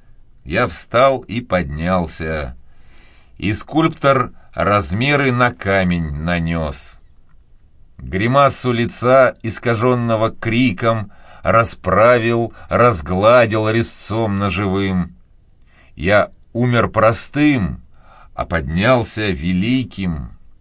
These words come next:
И стал я гранитным, а был я живым.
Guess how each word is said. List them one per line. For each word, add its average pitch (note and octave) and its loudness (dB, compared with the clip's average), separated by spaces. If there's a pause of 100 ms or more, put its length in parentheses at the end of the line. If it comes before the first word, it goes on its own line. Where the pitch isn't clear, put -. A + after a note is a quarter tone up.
(560)
И F2+ -4
стал D3 0
я C#3+ 2
гранитным, G2+ 0 (440)
а C#2+ -6
был A2 0
я F#2 2
живым. D2+ -6